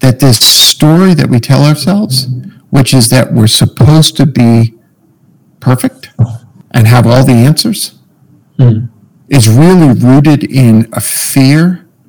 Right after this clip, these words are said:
Speaker 1: of failure, which is really rooted in a fear of failing to live up to the assignment we gave ourselves. Now, watch this. Let's do a thought experiment.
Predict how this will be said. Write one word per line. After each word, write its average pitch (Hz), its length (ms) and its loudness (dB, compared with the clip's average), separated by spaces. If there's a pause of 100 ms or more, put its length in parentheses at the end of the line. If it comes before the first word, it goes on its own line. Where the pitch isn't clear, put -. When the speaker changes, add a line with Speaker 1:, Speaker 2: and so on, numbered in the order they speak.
(160)
Speaker 1:
of 117 120 -6
failure, 143 720 -2 (540)
which 117 180 0
is 113 140 2
really 147 360 2
rooted 117 380 0
in 110 140 2
a 104 60 0
fear 123 420 -2 (180)
of 107 380 -4 (540)
failing 156 760 2
to 139 140 0
live 117 260 0
up 123 240 0
to - 140 -12
the 113 100 0
assignment 101 540 -2
we - 160 -6
gave - 260 -12
ourselves. - 600 -14 (1120)
Now, 107 420 -2 (100)
watch 127 420 2
this. - 200 -6
Let's 139 180 -2
do 143 160 2
a 113 80 2
thought 107 320 -2
experiment. - 580 -8